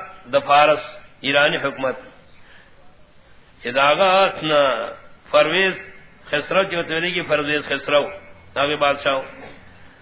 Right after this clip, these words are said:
دا نور طاقتونه واړه واړه د دې تابعدارو، لکه نن سبا روس او امریکا دي، دې طاقتونه دي، سپر طاقتونه دي. نو دا دوه طاقتونه مشهور او د دې میت کې جلفونه او د جنگونو په یو بل د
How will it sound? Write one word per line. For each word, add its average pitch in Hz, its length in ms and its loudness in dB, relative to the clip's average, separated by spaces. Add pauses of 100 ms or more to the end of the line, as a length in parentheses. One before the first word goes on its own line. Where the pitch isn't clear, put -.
(260)
دا 143 140 6
نور 196 180 2 (100)
طاقتونه 185 420 0
واړه 165 340 6
واړه 175 200 6
د 156 100 2 (160)
دې 165 160 -2
تابعدارو، 143 580 2 (340)
لکه 135 200 -2
نن 190 200 -2
سبا 165 280 2
روس 180 240 -4
او 160 120 2 (300)
امریکا 147 460 0
دي، 151 120 -8 (400)
دې 143 260 -12
طاقتونه 147 460 -6
دي، 139 120 -12 (140)
سپر 156 260 -10 (100)
طاقتونه 127 480 -12
دي. 165 180 -20 (920)
نو 131 240 -6
دا 180 100 6
دوه 208 260 0
طاقتونه 180 380 -2
مشهور 160 400 -4 (520)
او 135 100 4
د 160 140 -2
دې 208 160 2
میت 196 200 0
کې 165 120 -4
جلفونه 156 380 -2
او 180 60 -2
د 160 180 -6
جنگونو 151 360 -2 (480)
په - 60 -6
یو 156 120 2
بل 165 140 0
د 151 60 -2